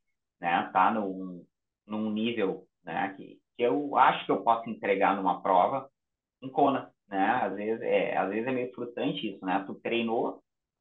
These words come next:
tá super bem preparado, só que o que te quebra são as condições climáticas, né? Tu poderia dar muito mais que aquilo, mas tu não tem adaptação pra isso, né?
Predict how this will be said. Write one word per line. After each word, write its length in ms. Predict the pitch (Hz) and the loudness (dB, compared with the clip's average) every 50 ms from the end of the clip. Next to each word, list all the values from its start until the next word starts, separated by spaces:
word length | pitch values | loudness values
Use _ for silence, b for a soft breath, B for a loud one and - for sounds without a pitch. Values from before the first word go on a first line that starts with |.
| _ _ _ - | _ _ _ -4
tá 160 | - 123 - - - | -4 -4 -4 -4 -6
super 300 | - 214 - - 160 156 | -8 -4 -4 -2 -4 -2
bem 160 | 160 147 - | -4 -6 -4
preparado, 680 | - 127 - - 143 131 131 127 127 143 147 - - - | -4 -4 -2 4 4 6 8 8 6 6 4 2 -4 -6
só 160 | - 147 147 | -4 -4 -4
que 340 | - - 156 151 151 143 - - - | -4 -4 -10 -10 -10 -10 -12 -16 -16
o 80 | - 143 | -16 -16
que 120 | - - | -16 -14
te 140 | - - - - | -14 -12 -4 0
quebra 300 | 143 139 147 151 156 - | 0 0 2 0 -4 -4
são 160 | 151 143 143 - | -6 -6 -6 -6
as 60 | - | -4
condições 400 | 143 143 143 - 139 131 - - | -4 -4 -4 -4 -8 -10 -10 -12
climáticas, 500 | - 143 143 147 131 113 - - 95 87 | -12 -8 -6 -4 -4 -6 -6 -8 -10 -8
né? 120 | 85 90 90 | -6 -8 -8
Tu 120 | - _ - | -10 _ -6
poderia 320 | 104 101 104 98 113 127 123 | -4 -2 -2 0 0 0 0
dar 140 | 131 127 | 0 -2
muito 400 | 120 120 135 131 - - - 98 | -2 -2 0 0 0 0 -2 -4
mais 200 | 104 104 101 - | -6 -6 -6 -6
que 80 | - 95 | -12 -20
aquilo, 260 | - _ 90 87 - _ _ - | -20 _ -20 -20 -20 _ _ -14
mas 160 | 82 80 - _ _ _ _ _ _ _ _ _ _ _ _ _ _ _ _ _ | -14 -14 -14 _ _ _ _ _ _ _ _ _ _ _ _ _ _ _ _ _
tu 80 | - 156 | -6 -2
não 120 | 302 - | -2 0
tem 160 | - 165 160 139 | 2 2 2 4
adaptação 540 | 110 104 - - - 87 - - 92 - | 2 2 -2 -2 -8 -8 -8 -8 -10 -10
pra 140 | - 82 - | -8 -12 -14
isso, 120 | - - _ _ _ - | -14 -16 _ _ _ -12
né? 580 | 85 82 87 107 123 120 95 87 87 - - | -8 -4 -2 -2 -2 0 0 -2 -2 -4 -6